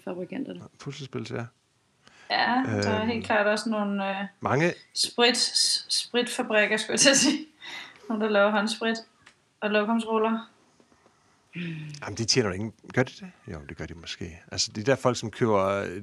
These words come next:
Speaker 2: det i en gros størrelse, de får jo ikke solgt deres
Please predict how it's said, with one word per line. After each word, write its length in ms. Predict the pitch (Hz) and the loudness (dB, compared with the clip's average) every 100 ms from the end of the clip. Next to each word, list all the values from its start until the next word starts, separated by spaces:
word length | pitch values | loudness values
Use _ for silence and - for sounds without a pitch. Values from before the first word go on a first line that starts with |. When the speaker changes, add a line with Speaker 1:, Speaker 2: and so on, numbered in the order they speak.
| - | -4
Speaker 2:
det 180 | 107 98 | 0 0
i 180 | 101 98 - | -2 -6 -4
en 120 | 104 | -6
gros 280 | - 110 123 | -2 -2 -2
størrelse, 500 | - 110 98 95 98 95 - - - | 0 2 2 -2 -8 -10 -20 -20 -12
de 80 | 107 - | -12 -12
får 200 | - 107 | -2 2
jo 120 | 98 | 2
ikke 160 | 98 - | 0 0
solgt 340 | - 120 - | -2 -4 -6
deres 420 | 113 101 - - | -8 -6 -8 -10